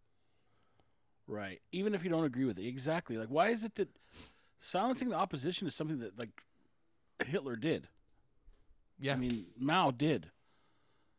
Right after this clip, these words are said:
Speaker 1: And
Speaker 2: First
Speaker 1: then they, the, and then they're calling the people who want to be heard the same name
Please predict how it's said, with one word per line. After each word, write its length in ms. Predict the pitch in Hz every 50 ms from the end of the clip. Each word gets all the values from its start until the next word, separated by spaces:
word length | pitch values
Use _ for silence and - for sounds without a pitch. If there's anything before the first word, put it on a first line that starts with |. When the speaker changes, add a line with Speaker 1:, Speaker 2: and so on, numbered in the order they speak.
| _ _ _ _ _ _ _ _ _ _ _ _ -
Speaker 1:
And 120 | 151 147 151
Speaker 2:
First 120 | 151 147
Speaker 1:
then 80 | 147 147
they, 160 | 156 156 151
the, 280 | 131 143 147 143 - -
and 140 | 151 151 151
then 180 | 147 143 147
they're 300 | 151 151 151 151 139 139 -
calling 380 | - - 170 175 175 190 190 175
the 100 | 160 139
people 600 | - - 185 190 170 - 131 120 120 117 117 - _ _ _ _ _ _ _ -
who 120 | - 160
want 220 | 147 160 175 185 -
to 60 | 160
be 120 | 143 127 120
heard 540 | 117 - - 202 202 170 135 123 123 135 - _ _ _ _ _ _ _ _ _ _ - - _ - - - _ _ _ _ _ _ _ _ -
the 80 | 147
same 420 | 135 - - - - 214 220 226 208
name 420 | 208 214 208 165 135 131 139 143